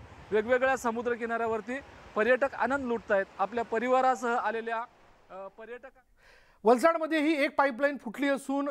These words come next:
Speaker 2: यामुळे हजारो लिटर पाणी वाया गेलंय. कपराडा इथल्या एका गावातील मुख्य पाईपलाईन फुटली. पाईपलाईन फुटल्यानं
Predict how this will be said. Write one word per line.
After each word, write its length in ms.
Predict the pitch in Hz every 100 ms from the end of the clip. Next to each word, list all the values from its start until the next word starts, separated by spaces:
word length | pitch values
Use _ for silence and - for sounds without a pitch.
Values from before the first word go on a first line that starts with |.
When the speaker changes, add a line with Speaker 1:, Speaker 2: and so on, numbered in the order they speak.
| 220
Speaker 2:
यामुळे 420 | 214 220 240 262 202
हजारो 380 | 175 233 254 277
लिटर 280 | 247 240
पाणी 240 | 240 233 220
वाया 200 | 202 180
गेलंय. 300 | 156 139 120 _ - _ _
कपराडा 480 | 220 254 269 269 294
इथल्या 340 | 254 - 240
एका 160 | 220 233
गावातील 500 | 208 214 233 247 240
मुख्य 300 | 214 - 240
पाईपलाईन 360 | 226 196 214 180
फुटली. 240 | 180 226
पाईपलाईन 400 | 262 202 190 214
फुटल्यानं 400 | 190 185 233 233